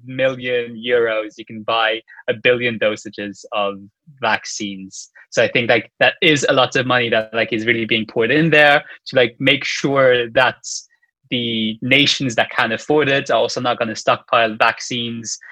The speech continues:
and just forget about, like, the countries that actually do need some help as well, because they don't have the health facilities, the health infrastructure to really also, like, make sure. And again, like, this is just an aid to help other countries to stick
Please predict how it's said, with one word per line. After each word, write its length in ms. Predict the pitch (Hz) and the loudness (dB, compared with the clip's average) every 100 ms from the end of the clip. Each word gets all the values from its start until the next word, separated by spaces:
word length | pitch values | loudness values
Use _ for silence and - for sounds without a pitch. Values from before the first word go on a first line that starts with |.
| - | -6
and 100 | 123 | -4
just 160 | 117 - | -2 -4
forget 320 | 123 127 117 | -2 0 -2
about, 240 | 117 120 117 | 0 0 0
like, 100 | 117 | -6
the 80 | |
countries 460 | - - 120 117 107 | -12 -6 -6 -6 -2
that 140 | 113 | 0
actually 280 | 113 - 117 | 0 -2 -8
do 160 | 110 131 | -2 -2
need 140 | 120 | -2
some 180 | - 117 | -2 0
help 180 | 117 110 | 0 0
as 100 | 117 | -4
well, 180 | 117 113 | 0 0
because 600 | 107 - 135 127 113 - - - - | -2 0 2 2 -2 -10 -16 -20 -2
they 80 | 120 | 2
don't 180 | 120 101 | 2 0
have 400 | - 117 110 101 | 2 2 0 -8
the 260 | 127 117 110 - - - | -6 -6 -6 -12 -20 -16
health 320 | - 123 120 | 0 2 2
facilities, 920 | - 120 127 117 117 120 113 113 107 - | -4 -8 -6 -8 -8 -8 -6 -6 -8 -6
the 240 | 113 110 - | -4 -4 0
health 220 | 120 110 - | 0 0 -2
infrastructure 840 | 147 147 135 120 120 - - 113 113 - - - | -2 0 -2 0 0 0 -2 0 0 -6 -20 -8
to 140 | 120 | -2
really 160 | 120 120 | 0 2
also, 220 | 117 123 | 0 0
like, 120 | 113 | 0
make 220 | 120 117 | 0 0
sure. 300 | - 160 127 | 0 0 2
And 160 | 113 113 | 2 0
again, 320 | 120 151 135 | 2 4 2
like, 160 | 117 104 | 0 -4
this 160 | 120 | -4
is 140 | 127 113 | -4 -2
just 320 | 127 - - _ - - - | -2 -2 -12 _ -20 -20 -12
an 180 | 127 - | -12 -2
aid 280 | 151 147 143 135 - | 2 2 0 -4 -8
to 100 | 123 | -2
help 340 | - 151 135 - | 2 2 2 -2
other 160 | 139 131 | -4 -4
countries 640 | - 147 135 120 123 113 - | -4 -6 -4 -8 -10 -12 -14
to 140 | - | -14
stick 500 | 110 - - 143 - | -12 -8 -2 -2 -2